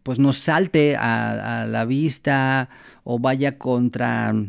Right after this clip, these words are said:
pues, nuestro estándar moral o nuestros criterios éticos del siglo veintiuno, que se apedreaba a una persona por transgredir Shabbat o cosas así, bueno, pues hay que considerar algo, ¿no?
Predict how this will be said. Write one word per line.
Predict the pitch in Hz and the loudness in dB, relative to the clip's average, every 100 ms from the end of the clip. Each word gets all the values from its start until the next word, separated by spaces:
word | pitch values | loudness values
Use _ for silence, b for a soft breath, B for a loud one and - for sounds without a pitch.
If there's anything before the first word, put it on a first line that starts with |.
| 95 101 - | -8 -20 -18
pues, | 110 | -10
nuestro | 117 120 - 120 | -6 -4 -4 -6
estándar | - 131 135 120 | -2 0 2 2
moral | 117 135 156 160 | 0 2 2 2
o | 135 | 4
nuestros | 127 117 123 | 2 0 -6
criterios | - 123 131 131 123 139 | -4 -4 -2 -2 -2 -2
éticos | 143 139 127 120 | -4 -4 -6 -4
del | 113 113 | -4 -4
siglo | 135 131 131 | -4 -2 0
veintiuno, | 135 143 175 156 135 156 - B B B _ | 0 0 2 2 2 -2 -8 B B B _
que | - 127 123 120 113 | -4 -2 0 0 -2
se | 131 | -4
apedreaba | - 127 131 139 143 | -2 -2 -2 0 0
a | |
una | 143 147 | 0 0
persona | 139 117 - 143 156 117 | -2 -6 -4 -4 -4 -4
por | 113 | -8
transgredir | 113 107 110 110 123 | -8 -8 -8 -6 -8
Shabbat | 117 151 135 139 165 151 | -6 -6 -2 -2 -2 -4
o | 107 | -8
cosas | 139 135 160 | -8 -10 -8
así, | 165 - 143 175 | -8 -6 -6 -6
bueno, | 143 180 170 - B B B B | -6 -4 -4 -8 B B B B
pues | 135 147 | -4 -2
hay | 156 | -2
que | 185 | -2
considerar | 147 135 131 135 135 | -2 -2 -2 -2 0
algo, | 156 156 120 | -2 0 0
¿no? | 117 135 180 | 0 -2 -8